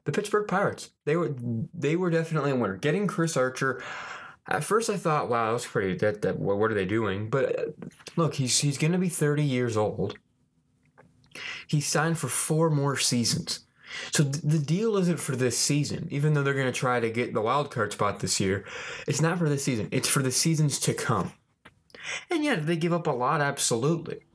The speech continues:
Absolutely, they gave up a lot. But, um,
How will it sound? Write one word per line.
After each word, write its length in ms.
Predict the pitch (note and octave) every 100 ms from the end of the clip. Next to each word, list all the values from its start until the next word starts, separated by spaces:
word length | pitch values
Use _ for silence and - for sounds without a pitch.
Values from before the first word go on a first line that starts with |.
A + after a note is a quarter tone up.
| _ _ _ _ _ _ _ _ -
Absolutely, 600 | D3+ D3 - A#2 D3+ A3
they 100 | G#2
gave 180 | G#2 G2
up 140 | -
a 40 |
lot. 300 | F#2+ F2+ - - _ _ _ _ _ _
But, 760 | - A2 - A#2+ A2+ A2+ G#2+ - _ _ -
um, 880 | A#2 A2 G#2+ G#2 G2+ G2 F#2 F#2